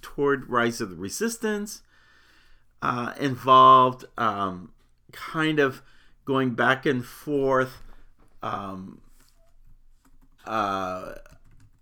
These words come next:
of, uh, the, uh, the different characters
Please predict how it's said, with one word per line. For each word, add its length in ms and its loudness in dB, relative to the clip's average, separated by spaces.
of, 500 -10
uh, 480 -4
the, 520 -6
uh, 200 -6
the 200 -8
different 420 -6
characters 800 -2